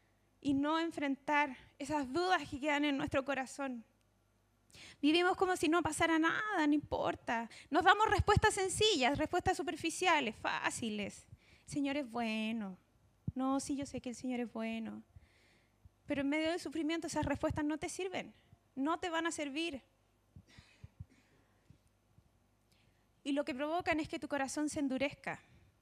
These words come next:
alejándote lentamente de Dios. ¿Has conocido casos así? Yo he estado también ahí.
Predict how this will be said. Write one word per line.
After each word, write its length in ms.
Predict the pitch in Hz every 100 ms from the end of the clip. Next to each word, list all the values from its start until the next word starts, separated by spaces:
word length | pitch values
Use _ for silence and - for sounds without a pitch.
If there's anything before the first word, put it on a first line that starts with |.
| _ _
alejándote 640 | 254 262 - 285 285 226 262
lentamente 960 | 269 294 330 - 320 320 294 294 277 285
de 220 | 269 262
Dios. 480 | 240 226 - - - _ _ _ _ _ _ _ _ _ _ _ _ _ _ _ _
¿Has 100 | 254
conocido 420 | 302 285 294 294
casos 280 | 285 294 302
así? 300 | 302 330 381 - _ _ _ _ _ _ _ _ _ _ _ _ _ _ _ _ _ _ -
Yo 80 | 302
he 20 |
estado 300 | - 330 311
también 280 | 240 220 220
ahí. 160 | 208